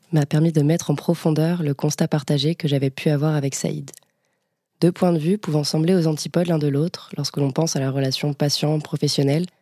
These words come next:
et qui pourtant se rejoignent sur de nombreux points. Un nouveau problème a cependant surgi durant notre échange que le professeur Ferreri a pointé du doigt. Même si la santé mentale arrivait au même niveau que la santé physique,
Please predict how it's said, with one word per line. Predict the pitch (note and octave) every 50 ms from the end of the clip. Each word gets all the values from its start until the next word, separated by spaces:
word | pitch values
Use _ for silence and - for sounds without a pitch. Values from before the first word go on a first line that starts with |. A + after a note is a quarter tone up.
| _ _ _ _ _ _ _ -
et | E3
qui | C#3+ -
pourtant | - D#3+ C#3 - - F3+ F3+
se | - -
rejoignent | C#3+ D3 D3 C3+ D#3 E3 D#3+
sur | - D#3
de | C#3 C#3
nombreux | C3+ C#3+ D3+ D3+ C#3+ C#3
points. | C3 - - C#3+ C3+ _ _ _ _ _ _ _ _ _ _ _ _ _ _ _ _ _ _ -
Un | D3+
nouveau | D3+ D#3 E3 E3 F#3+
problème | F3 - - E3 D#3 E3 F3+ F#3+
a | E3 D3+
cependant | - - D#3 - D#3+ D#3+ D#3+
surgi | D#3+ - - D#3+ D3+ D3 E3+
durant | E3 D#3+ D#3 D3+ D3
notre | D3 C#3 - -
échange | C#3+ C#3 - - C#3 D#3 E3+ F#3 - - _ _ _ _ _
que | - -
le | D3+ D3 C#3+
professeur | - - D#3 - D#3 - E3 D#3+
Ferreri | - - E3 D3+ D3 C#3+ D#3 E3
a | D#3 C3+
pointé | - - D3 C#3+ - D3
du | C3+ C3
doigt. | B2 B2 B2+ C#3 _ _ _ _ _ _ _ _ _ _ _ _ _ _ _ _ _ _ _ _ _ -
Même | F3 F3 G3+ F#3+
si | - - E3+
la | D#3
santé | D3 - - E3+ D#3 - F#3+
mentale | F3+ E3 D3+ - E3 F3 F3+
arrivait | E3+ D3+ D3+ D3 C#3+ D#3
au | D3 C#3+
même | C#3 D#3+ E3+ F3+
niveau | E3+ E3 D#3 C#3+ D#3+ F3
que | - E3+
la | D3 C#3
santé | - - D#3 - F3
physique, | E3 - - C#3+ C3 C#3+ E3 - - -